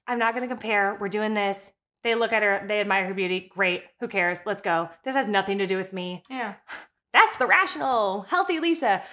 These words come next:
Speaker 2: Right.
Speaker 1: The irrational, fear-based, oh, Lisa was like, I looked at her about forty-seven times while she's in line and the, you know, you walk through the
Speaker 2: Staring her
Speaker 1: queue.
Speaker 2: down.
Speaker 1: And I was like, Okay, if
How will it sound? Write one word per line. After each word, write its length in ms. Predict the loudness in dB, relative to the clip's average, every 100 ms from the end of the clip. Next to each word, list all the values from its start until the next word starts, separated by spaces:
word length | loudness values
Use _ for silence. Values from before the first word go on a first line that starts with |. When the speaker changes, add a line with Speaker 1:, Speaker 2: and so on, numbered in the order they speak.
| -12
Speaker 2:
Right. 120 | -6
Speaker 1:
The 140 | -2
irrational, 720 | 0 4 4 4 2 0 0 -2
fear-based, 840 | -10 -4 -2 -2 -2 -4 -6 -12 _ _ _ _ _ -6
oh, 640 | -2 0 0 0 -2 -4
Lisa 380 | -2 -2 0 -2 -6 -8
was 200 | -6 -2
like, 320 | -2 -2 -8 _ _ _ -6
I 120 | -4
looked 220 | -4 -6
at 100 | -4
her 280 | -2 -4 -4 -8
about 440 | -2 0 0 -6
forty-seven 600 | -6 -4 -4 -4 -4 -6
times 420 | -6 -4 -4 -6
while 200 | -2 -2
she's 280 | -2 -6 -8
in 200 | -6 -6
line 360 | -6 -4 -4 -6
and 140 | -8
the, 100 | -8
you 120 | -8
know, 100 | -8
you 240 | -6 -6 -4
walk 140 | -2 -2
through 180 | -2 -4
the 140 | -4
Speaker 2:
Staring 0 |
her 60 | -6
Speaker 1:
queue. 100 | -4
Speaker 2:
down. 340 | -4 -4 -8 -12 -18 -8
Speaker 1:
And 80 | -2
I 60 | -2
was 120 | -2
like, 220 | -2 -4 -8 _ _ _ _ _ _ -16
Okay, 400 | -10 -8 -8 -10 _ _ _ _ _ _ _ _ _ -8
if 400 | -6 -6 -10